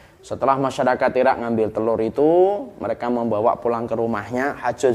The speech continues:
bin Yusuf itu gembira, seneng dia. Dia ketawa, <laughs> dia berhasil merencanakan apa yang dia niatkan, tipu muslihatnya. Setelah itu, beberapa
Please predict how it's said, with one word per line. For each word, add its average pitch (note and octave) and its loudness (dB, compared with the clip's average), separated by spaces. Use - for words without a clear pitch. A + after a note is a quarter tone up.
bin B2 2
Yusuf B2 -2
itu C3 -2
gembira, A#2 2
seneng B2+ -4
dia. F#2 -8
Dia F#2+ -4
ketawa, F#2+ -4
<laughs> - -20
dia G2+ -2
berhasil G#2 -4
merencanakan G2 -4
apa G2 -6
yang F#2 -12
dia F#2+ -10
niatkan, F2 -14
tipu F2+ -12
muslihatnya. E2 -14
Setelah A2+ -2
itu, F3 4
beberapa A2+ 2